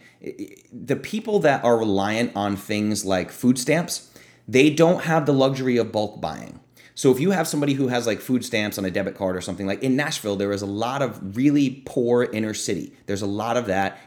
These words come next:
in Nashville. People don't like this word. It's not politically correct, but there is a lot of quote unquote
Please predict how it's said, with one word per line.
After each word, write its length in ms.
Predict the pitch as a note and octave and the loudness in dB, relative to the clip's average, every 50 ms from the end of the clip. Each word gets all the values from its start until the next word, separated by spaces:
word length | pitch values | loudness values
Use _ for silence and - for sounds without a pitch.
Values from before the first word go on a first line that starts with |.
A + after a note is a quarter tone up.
| _ - | _ -6
in 320 | F#2+ G2 F#2+ G2 G2 G2 - - | -4 -2 0 0 -2 -4 -6 -4
Nashville. 400 | A2 A#2 G#2 - - F#2+ C#2+ - | -2 -2 -2 -2 -6 -8 -10 -8
People 240 | - G2+ - F#2+ | -8 -10 -8 -6
don't 160 | E2+ F#2 F2+ E2 | -6 -6 -4 -2
like 240 | A#2 C3+ C#3 C#3 | -2 -2 -2 -2
this 180 | C#3 C3+ C3+ - | -4 -6 -6 -4
word. 280 | A#2+ B2 B2 B2 A#2+ A2 | -2 0 0 0 -2 -4
It's 100 | - G#2+ | -6 -8
not 140 | G2 - | -8 -8
politically 400 | - G2+ F#2+ F#2+ - - F2+ F2 | -6 -6 -6 -6 -6 -6 -10 -10
correct, 440 | E2+ - G#2 G#2 B2+ C#3+ D3 C#3 - - - - - | -10 -6 -4 -2 0 0 -2 -2 -6 -20 -20 -16 -8
but 100 | - F#2+ | -6 -4
there 120 | G2 G2+ G2 | -2 -2 -2
is 100 | F2+ F#2+ | -2 -2
a 40 | |
lot 200 | F#2+ G2+ F#2+ G#2 | -2 -2 0 0
of 140 | G#2+ G2 - | -2 -4 -6
quote 200 | - - G2+ G2+ | -6 -4 -2 -2
unquote 400 | G2+ G2 G2 - G2 F#2+ F2+ F#2 | -2 -4 -4 -2 -2 -2 -2 -2